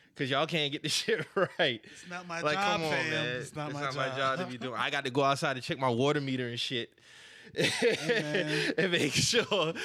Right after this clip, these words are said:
Speaker 1: that that matches up with what I'm supposed to be charged for the month. Like, come on, man.
Speaker 2: Hey, man. Sucks when you gotta do other people's job, man.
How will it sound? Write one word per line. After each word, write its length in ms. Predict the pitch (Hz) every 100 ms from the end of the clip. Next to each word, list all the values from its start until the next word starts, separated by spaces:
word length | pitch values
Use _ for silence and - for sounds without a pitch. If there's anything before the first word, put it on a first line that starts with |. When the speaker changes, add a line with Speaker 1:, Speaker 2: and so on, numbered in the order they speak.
| 403 415
Speaker 1:
that 260 | - 160 135
that 220 | 170 190 156 -
matches 400 | 156 180 165 156
up 200 | 180 156
with 300 | 147 147 147 -
what 260 | 131 156 151
I'm 140 | 156
supposed 260 | 151 160 143
to 80 |
be 80 | 139
charged 380 | 139 180 185 147
for 80 | 135
the 40 |
month. 260 | 117 98 78 _ _ _ -
Like, 140 | 135
come 180 | 151 151
on, 140 | 104 95
man. 220 | 78 87 _ _ -
Speaker 2:
Hey, 160 | 135
man. 440 | 123 123 120 123 131 - - - _ _ _
Sucks 360 | - - 165 -
when 80 | 151
you 80 | 147
gotta 140 | 143
do 120 | 139
other 120 | 147
people's 360 | 139 156 127 127
job, 400 | 120 127 123 110
man. 140 | 113